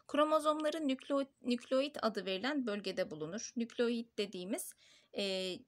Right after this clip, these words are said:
hani D N A'nın bulunduğu kısım nükleoid. Dolayısıyla doğrudur. Pek çoğunda kromozomun yanı sıra plazmit adı verilen genetik materyal bulunur. Evet, bakterilerde bulunuyor.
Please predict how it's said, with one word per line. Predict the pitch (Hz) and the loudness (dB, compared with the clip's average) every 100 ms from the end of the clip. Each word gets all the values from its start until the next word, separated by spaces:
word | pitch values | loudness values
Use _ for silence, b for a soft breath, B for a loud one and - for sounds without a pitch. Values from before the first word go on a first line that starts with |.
| _ | _
hani | 240 214 | -2 2
D | 220 220 | 2 2
N | 220 | 2
A'nın | 220 226 247 214 | 2 4 4 2
bulunduğu | 180 180 165 160 | -2 -6 -6 -8
kısım | - - 175 196 | -6 -6 -4 -4
nükleoid. | 202 208 202 214 190 - - b b b b b _ - | -4 -4 -2 -2 -4 -8 -14 b b b b b _ -4
Dolayısıyla | 226 214 226 - 233 277 | 0 0 -2 -2 -2 0
doğrudur. | 208 175 143 254 - - _ _ _ b b b _ | 0 0 -4 -8 -8 -12 _ _ _ b b b _
Pek | 330 415 | -4 -4
çoğunda | - 339 262 190 | -2 0 2 0
kromozomun | - 240 247 254 269 | 0 0 0 0 0
yanı | 277 269 277 | 0 0 0
sıra | - 233 | 0 -2
plazmit | - 262 240 247 - | 0 2 4 2 -2
adı | 214 185 | -4 -4
verilen | 175 247 285 | -4 -2 0
genetik | 226 220 - | 0 0 -4
materyal | 208 180 - 170 160 | -4 -4 -4 -4 -4
bulunur. | 202 269 | -4 -2
Evet, | 330 - | -2 0
bakterilerde | 208 208 - 190 185 170 254 | -2 -2 -6 -4 -2 -2 -2
bulunuyor. | 226 185 170 156 240 | -2 -4 -6 -6 -6